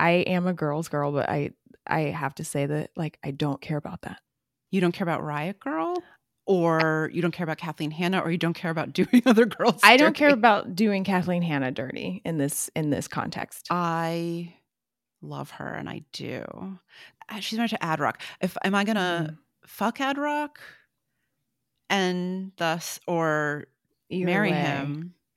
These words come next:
Speaker 1: you're wrecking a home.
Speaker 2: Either way, or kill him.
Speaker 1: Mm-hmm. Yeah, so
Speaker 2: And
Speaker 1: you would be wrecking
Speaker 2: yeah,
Speaker 1: a home.
Speaker 2: tragedy strikes. But I do have to marry M C A. He was, like, one, tragic character, two,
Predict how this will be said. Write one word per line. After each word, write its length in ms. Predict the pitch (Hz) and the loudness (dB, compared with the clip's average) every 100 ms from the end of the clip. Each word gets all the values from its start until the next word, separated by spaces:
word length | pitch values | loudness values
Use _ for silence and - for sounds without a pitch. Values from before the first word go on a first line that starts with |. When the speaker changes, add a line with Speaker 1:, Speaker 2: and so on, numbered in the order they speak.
| - | -6
Speaker 1:
you're 220 | 180 185 | -2 2
wrecking 420 | 175 180 - 190 | 4 4 2 2
a 80 | 170 | 2
home. 500 | 165 202 165 131 127 | 4 4 4 2 0
Speaker 2:
Either 240 | 175 170 170 | 0 0 0
way, 100 | - | 0
or 160 | 185 180 | 0 -2
kill 340 | - 277 427 | 0 4 4
him. 460 | - 160 147 156 180 | 6 4 4 4 4
Speaker 1:
Mm-hmm. 400 | 208 214 180 196 - - | 4 2 0 -8 -12 -6
Yeah, 280 | 190 208 190 | 4 6 4
so 400 | 175 190 170 165 170 | 2 2 2 2 2
Speaker 2:
And 460 | 190 185 185 - - _ | 2 2 -2 -8 -20 _
Speaker 1:
you 140 | 185 190 | -4 -2
would 80 | |
be 140 | 175 185 | -2 0
wrecking 340 | 170 165 180 | -2 -2 -2
Speaker 2:
yeah, 80 | 165 | -2
Speaker 1:
a 20 | |
home. 80 | 160 | -2
Speaker 2:
tragedy 440 | 170 190 180 180 | 0 0 2 0
strikes. 420 | 170 - 196 - - - - - | -2 0 0 -2 -10 -18 -6 2
But 140 | 214 | 4
I 80 | 214 | 4
do 240 | 185 247 | 4 2
have 340 | 277 214 220 - | 2 4 2 0
to 140 | - | -4
marry 280 | 185 165 156 | -2 -2 -2
M 140 | - 151 | -4 -6
C 260 | - 151 | -8 -6
A. 240 | 147 139 139 | -4 -4 -6
He 140 | 143 | -8
was, 240 | 135 135 - | -8 -8 -8
like, 340 | 131 135 - - _ | -8 -8 -14 -20 _
one, 420 | 170 165 160 160 | 0 2 2 0
tragic 500 | - - 147 139 139 | -4 -6 -6 -6 -12
character, 460 | - 143 139 - 139 | -10 -10 -10 -10 -10
two, 800 | - - 160 147 147 147 143 | -8 -8 -4 -4 -4 -4 -8